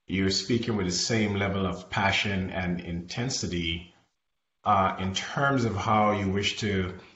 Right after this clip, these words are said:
be of help to the patients and how you are enjoying the work you do, taking care of patients. And I think that's a wonderful testament to who you are as a person. And,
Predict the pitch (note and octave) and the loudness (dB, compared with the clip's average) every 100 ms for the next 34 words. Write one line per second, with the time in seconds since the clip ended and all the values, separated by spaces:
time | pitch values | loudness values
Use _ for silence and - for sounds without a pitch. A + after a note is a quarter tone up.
0 | _ A2+ G#2 F#2+ - A#2+ A2+ - B2+ A2 | _ 2 2 2 0 2 2 0 -2 -2
1 | A#2+ B2 - E3 F3 - - - - - | 2 2 2 0 -2 -4 -8 -10 -16 -20
2 | _ - A#2 A2+ G#2+ G2 F#2+ - - B2 | _ 0 4 6 4 0 -4 -6 2 4
3 | A#2+ A#2 A#2 A#2 A#2 - A2 A#2 A2+ A2 | 6 6 6 4 0 -4 -2 0 2 2
4 | G#2 G#2 G2 F#2+ - A2 G#2+ F#2+ A#2+ A#2+ | 2 2 0 -2 -4 -2 0 0 4 6
5 | C3 A2+ G2+ G2 G2 G2+ G2+ G#2 F2+ G#2 | 6 6 2 0 0 -2 -2 -2 0 2
6 | F#2+ F2 - F#2+ F#2 - G#2 G2+ F2 - | 2 0 -2 -2 -4 -4 -2 -2 -4 -6
7 | F2+ F2 E2 E2+ - F#2+ F#2+ A2 G2+ F#2+ | -4 -4 -6 -8 -4 -2 0 0 0 -2
8 | F#2 F2 F2+ F#2+ F2+ - F2+ - F#2+ - | -2 -2 0 0 -2 -4 -6 -4 -6 -4
9 | F2 F2+ E2+ F2 F#2+ F2+ F2+ F2 E2+ F2 | -4 -4 -6 -6 -4 -2 0 -2 -4 -6
10 | - E2+ D#2+ - D#2+ D#2+ - _ _ _ | -10 -10 -6 -6 -8 -12 -16 _ _ _
11 | _ _ _ G2+ G2 G2 F#2+ F#2+ F2+ | _ _ _ -2 2 4 4 2 0